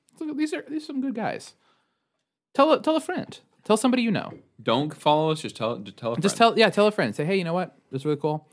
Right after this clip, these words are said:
Speaker 1: I find that word of mouth, and when you share things that you're passionate about, especially if it is about sharing ideas, it's about, you know,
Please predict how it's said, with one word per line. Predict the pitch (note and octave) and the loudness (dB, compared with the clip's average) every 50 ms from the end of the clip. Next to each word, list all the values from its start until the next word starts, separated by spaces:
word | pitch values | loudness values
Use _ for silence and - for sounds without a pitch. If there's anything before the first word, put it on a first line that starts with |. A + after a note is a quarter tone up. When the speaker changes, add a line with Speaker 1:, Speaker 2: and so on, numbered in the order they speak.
| - _ _ _ _ _ - | -20 _ _ _ _ _ 0
Speaker 1:
I | D#3+ F3 | 0 2
find | - G3+ G3 F#3+ F3+ | 4 4 4 4 2
that | C3+ A2+ | 2 2
word | B2 C3 C#3+ C#3 | 4 4 4 2
of | B2+ A2 | 0 0
mouth, | G2+ G2 G#2 A2 A2+ A2 - - | -2 -2 0 -2 -2 -4 -8 -10
and | - G#2+ G#2+ G#2 | -8 -8 -6 -6
when | G#2 G#2 G2+ G2+ G2 E2 B1+ - | -6 -6 -6 -6 -6 -8 -8 -10
you | A2 G#2+ | -10 -8
share | - - G#2+ G2+ G2+ | -4 -2 -2 -2 -2
things | - G#2+ G2+ G2 | -2 -6 -8 -8
that | G#2 | -8
you're | - G2+ - | -8 -8 -6
passionate | - G#2 F#2+ F#2 - - G#2 G2 G2 | -2 -2 -2 -2 -4 -6 -8 -6 -4
about, | G2 G#2 G2 F#2+ - - | -4 -2 -2 -2 -4 -6
especially | - - F#2+ F#2+ F#2+ - - F#2+ F#2+ | -8 -8 -8 -8 -8 -8 -8 -8 -10
if | F#2 - - - _ _ _ _ _ _ _ _ _ _ _ _ _ _ - | -10 -12 -18 -20 _ _ _ _ _ _ _ _ _ _ _ _ _ _ -6
it | A#2 A2+ | -4 -4
is | G#2 G2+ | -4 -2
about | F#2+ G#2 F#2+ - | -2 -4 -4 -4
sharing | - - - G#2+ G2+ G2+ G2 F#2+ | -4 -2 0 0 2 0 0 -2
ideas, | F2+ F2 F2 F2 G2+ G2 G2+ G2 G2 G2 F#2 F2 G2 | -4 -6 -6 -4 -4 -2 -2 0 -2 -2 -4 -6 -8
it's | F2+ E2+ - | -10 -10 -8
about, | F#2+ F#2+ F#2+ F2+ F#2 F#2 F2 - - _ _ _ | -6 -4 -2 -2 -2 -4 -6 -8 -12 _ _ _
you | G2 G2 F#2+ | -10 -8 -6
know, | F#2 F#2 F2+ | -6 -6 -6